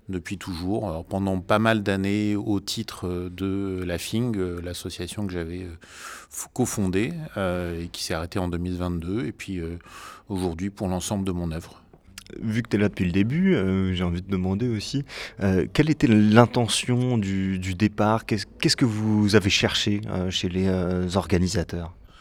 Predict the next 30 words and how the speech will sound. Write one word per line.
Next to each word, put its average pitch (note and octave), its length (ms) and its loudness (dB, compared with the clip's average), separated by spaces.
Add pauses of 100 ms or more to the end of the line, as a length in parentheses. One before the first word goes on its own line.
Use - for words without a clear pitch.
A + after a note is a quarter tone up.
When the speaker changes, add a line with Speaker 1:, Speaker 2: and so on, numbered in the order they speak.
(420)
Speaker 1:
Bah, B2+ 220 -4
en A#2 200 -2
fait, F#3+ 200 -2
c'était - 460 -4
vraiment, B2+ 720 -2 (260)
euh, F#2+ 1400 -4 (260)
à G#2+ 220 -2
un - 20 2
moment A2+ 560 0
où A2+ 540 -4
on, G2+ 340 -4
on F#2 140 -4
voyait, G2 500 -4
euh, F2 140 -8 (580)
euh, F#2 240 -6
comment G2 340 -2
le, F#2 200 -6
l'Internet G2 580 -4
était F#2+ 180 -6
en F#2 120 -6
train G#2 180 -6
de G2 60 -2
devenir F#2+ 380 -4
un F2+ 100 -6
espace, F#2 500 -8
euh, F#2 240 -10 (480)
euh, F#2 140 -6
marchand G2+ 560 -4 (160)
extrêmement, F#2 680 -6
euh, F2 600 -8